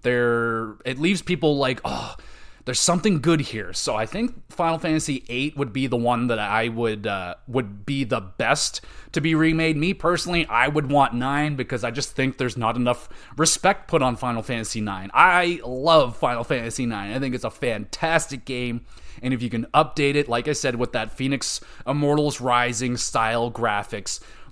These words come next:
make it really colorful, colorful and beautiful. Don't make it,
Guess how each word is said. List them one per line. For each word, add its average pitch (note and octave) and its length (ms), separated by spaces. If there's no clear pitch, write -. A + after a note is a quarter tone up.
make B2+ 200
it A#2 80
really D#3 240
colorful, D3 680
colorful D#3 540
and A#2+ 240
beautiful. C#3+ 600
Don't E3 180
make F#3+ 180
it, G3 240